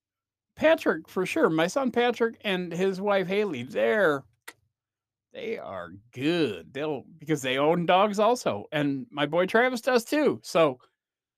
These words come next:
you know, my dogs would be like, "Mm, you guys clearly understand the whole dog-human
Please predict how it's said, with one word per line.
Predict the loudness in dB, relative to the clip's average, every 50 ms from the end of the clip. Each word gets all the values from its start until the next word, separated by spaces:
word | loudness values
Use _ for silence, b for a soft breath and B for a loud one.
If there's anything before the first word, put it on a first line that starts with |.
| _ _ _ -6
you | -4 0
know, | 0 2 2 2 0 -2 -8 _ _ _ _ _ _ _ _ _ _ _
my | -2 0 0 2
dogs | 4 4 2 2 0
would | -2 -2
be | 0
like, | 2 2 2
"Mm, | 2 0 -2 -2 -2
you | -4 -4 -2
guys | -2 0 -2 -2 -4
clearly | -4 -2 0 0 0 0 -2 -2
understand | -4 -4 -6 -6 -8 -6 -6 -4 -4 -4 -4
the | -4
whole | -4 -4 -4 -4 -4
dog-human | -2 0 0 0 0 0 -2 -2 -2 -2 -2 0 -2 -4 -4 -6 -10 -12